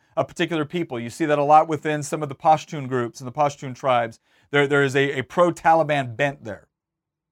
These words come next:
That doesn't mean you have the same thing in areas where you have, uh, Uzbek ethnicities or Tajik, um, or, or other ethnic groups within Afghanistan. And it's important to understand that when you're talking about Afghanistan, you, you're, you're not talking about a country comprised of people that have a strong national identity.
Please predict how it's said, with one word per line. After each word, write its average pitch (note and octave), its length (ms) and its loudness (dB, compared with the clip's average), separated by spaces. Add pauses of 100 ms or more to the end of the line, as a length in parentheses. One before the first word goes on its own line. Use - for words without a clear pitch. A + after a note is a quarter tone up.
(840)
That G3 160 6
doesn't A3 180 0
mean A3 160 0
you G3 60 4
have F#3+ 100 4
the D#3+ 80 -2
same G3+ 260 -2
thing D#3+ 460 -4
in D#3 220 -2
areas E3 440 2
where D#3 240 4
you D3 200 2
have, D3+ 500 6
uh, C3+ 380 4 (240)
Uzbek D#3+ 400 2
ethnicities C3 640 -6
or B2 100 -8
Tajik, C#3+ 540 2 (480)
um, C#3 340 6
or, D3+ 160 2
or D3+ 180 2
other E3+ 220 6
ethnic D3+ 300 0
groups D3 200 -4
within D3 200 -6
Afghanistan. C#3 560 -2
And A#2+ 60 -8
it's A2+ 100 -10
important E3+ 300 -2
to - 20 -8
understand D#3+ 320 -2
that D3 60 -2
when C#3+ 120 -8
you're C3+ 80 -4
talking F#3 320 0
about D3 160 -2
Afghanistan, C3+ 580 -8 (360)
you, E3+ 180 -6
you're, D#3 220 0
you're D#3 120 0
not F#3+ 220 6
talking F#3 380 2
about D3+ 400 2
a C3+ 80 -6
country D3 340 -4
comprised D3+ 500 -2
of B2+ 80 -14
people D#3+ 320 -8
that C3+ 120 -4
have C#3 120 -6
a C#3 60 -6
strong D#3 400 0
national C#3+ 460 -2
identity. B2 480 -4